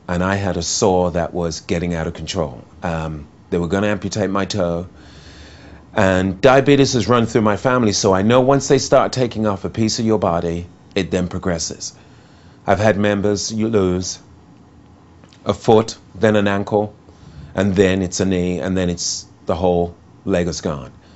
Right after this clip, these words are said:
So I knew what was coming. So when I was introduced to Immunocal, this was really a, a lifesaver for me because turning forty and I'm going downhill.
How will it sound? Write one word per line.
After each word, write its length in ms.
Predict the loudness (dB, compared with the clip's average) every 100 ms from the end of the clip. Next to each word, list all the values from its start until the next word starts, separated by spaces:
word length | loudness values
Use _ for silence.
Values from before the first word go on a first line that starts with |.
| -18
So 200 | 0 4
I 80 | 6
knew 160 | 8 6
what 160 | 6
was 140 | 4 0
coming. 360 | 0 -2 -4 -12 -20 -20 -20 -20 -20 -20 -20 -10
So 340 | 0 4 4
when 380 | 4 2 4 4
I 140 | 4
was 180 | 2 2
introduced 480 | 0 0 2 2 2
to 60 | 2
Immunocal, 760 | 4 4 2 2 0 0 -4 -6 0
this 320 | 2 2 2
was 220 | 2 2
really 420 | 4 4 4 0
a, 220 | -2 -6 -4
a 80 | 0
lifesaver 560 | 2 2 2 0 0
for 140 | -6 -6
me 140 | -4
because 300 | -6 -6 -8 -12 -20 -20 -20 -20 -18 2
turning 300 | 6 6 4
forty 380 | 4 4 4
and 100 | 0
I'm 120 | 0 0
going 180 | 0
downhill. 480 | 0 -2 -2 -6 -8